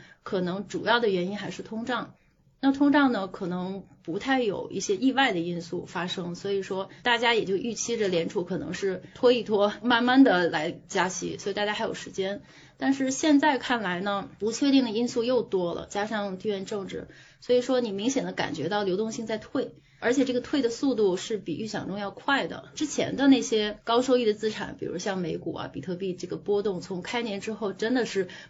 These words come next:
波动的 <laughs> 都没停过，然后终于就迎来了俄乌战争嘛，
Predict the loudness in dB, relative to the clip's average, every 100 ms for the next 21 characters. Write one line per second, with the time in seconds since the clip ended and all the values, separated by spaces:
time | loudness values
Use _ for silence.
0 | -2 2 4 4 2 0 0 -2 2 6
1 | 6 6 2 2 0 2 -2 -4 -6 2
2 | 4 8 6 10 10 10 8 4 2 0
3 | 0 2 2 2 2 0 0 -2 -4